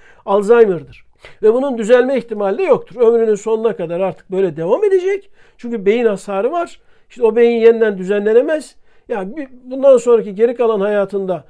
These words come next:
otuz yıl boyunca bir koltuğa oturacak, altına işte kaçıracak, efendim kendini bilmeyecek, etrafa saldıracak, e, kimseyi, anasını, babasını, çocuklarını tanımayacak.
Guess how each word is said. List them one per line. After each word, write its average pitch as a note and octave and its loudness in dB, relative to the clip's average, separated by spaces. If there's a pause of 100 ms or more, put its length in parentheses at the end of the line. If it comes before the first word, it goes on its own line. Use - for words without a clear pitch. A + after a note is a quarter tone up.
(160)
otuz B3 -2
yıl A#3 2
boyunca F#3 0 (280)
bir F#4+ 0
koltuğa A3+ 2
oturacak, G#3+ -4
altına A3 -2
işte G#3+ -10
kaçıracak, G3 -6 (280)
efendim G3+ -4 (300)
kendini A#3 2
bilmeyecek, A3 -2
etrafa A3 -4
saldıracak, G3 -4 (340)
e, F#3+ -8
kimseyi, A3+ -4
anasını, A3+ -4
babasını, G#3 -4
çocuklarını G#3 -8
tanımayacak. G3+ -8